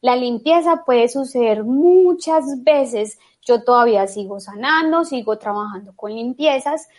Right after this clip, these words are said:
porque la energía o el trauma o el dolor no se puede abrir inmediatamente. Si nosotros lo, si ellos no lo abren y nos dicen, "Tome, venga, sane esto",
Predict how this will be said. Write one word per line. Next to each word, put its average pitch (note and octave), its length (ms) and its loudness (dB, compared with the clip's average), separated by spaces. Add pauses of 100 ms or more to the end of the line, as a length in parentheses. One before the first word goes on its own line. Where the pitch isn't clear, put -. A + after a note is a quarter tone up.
(240)
porque D#4 420 4
la D#4 260 4
energía A#3+ 760 -2
o B3+ 100 -2
el A3 260 -6
trauma A#3+ 380 2
o A3 100 0
el G3+ 120 -6
dolor C#4 520 2
no C4 160 -4
se D4 140 2
puede D#4+ 260 4
abrir D#4+ 380 4
inmediatamente. A3 1040 -6 (240)
Si C#4+ 180 -4
nosotros C#4+ 500 2
lo, F4 240 6
si C#4 140 2
ellos C#4+ 220 4
no F4+ 160 6
lo C4 180 6
abren A#3+ 300 4
y - 20 -2
nos C4 180 -2
dicen, C4 380 -6
"Tome, C#4 320 -2
venga, C#4 380 -2
sane C#4 500 -8
esto", C#4 340 -12